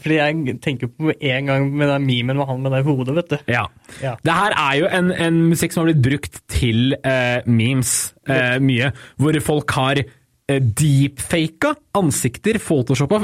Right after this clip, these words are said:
Speaker 2: ansikter til, eh, andre mennesker, eh, som for eksempel store folk rundt i verden, si, eh, Bruce Springsteen da, og så har de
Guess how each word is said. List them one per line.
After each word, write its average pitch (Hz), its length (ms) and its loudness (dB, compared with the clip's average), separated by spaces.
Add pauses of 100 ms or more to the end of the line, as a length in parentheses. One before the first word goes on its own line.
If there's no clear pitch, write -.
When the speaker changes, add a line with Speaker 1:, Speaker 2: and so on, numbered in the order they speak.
Speaker 2:
ansikter 165 540 -2 (100)
til, 147 220 0
eh, 113 180 0
andre 131 240 2
mennesker, 135 440 0 (360)
eh, 170 240 2
som 151 160 -2
for 151 80 2
eksempel 135 240 0
store 120 320 0
folk 117 240 2
rundt 113 160 0
i 113 40 2
verden, 139 280 2
si, 165 200 0 (160)
eh, 131 600 0
Bruce 147 220 2
Springsteen 160 340 0
da, 180 80 2 (300)
og 202 100 2
så 180 160 0
har 156 140 0
de 170 80 2